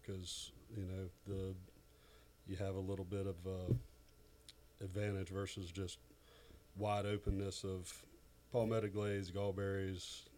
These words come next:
pines, endless pines, you know, little strands of, of hardwoods. And, um,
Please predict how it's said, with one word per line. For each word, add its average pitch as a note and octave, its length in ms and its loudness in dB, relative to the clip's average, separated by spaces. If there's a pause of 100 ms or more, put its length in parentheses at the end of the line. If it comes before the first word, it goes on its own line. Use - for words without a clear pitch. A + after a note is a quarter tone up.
(240)
pines, G2 680 0 (360)
endless G2 320 0
pines, F#2+ 640 -2 (100)
you G#2 100 0
know, F#2+ 220 0 (280)
little G2 180 -2
strands F#2+ 400 -2
of, F2+ 240 -8 (160)
of F#2+ 160 -4
hardwoods. F#2+ 640 -2
And, F2+ 180 -6 (760)
um, F2 380 -6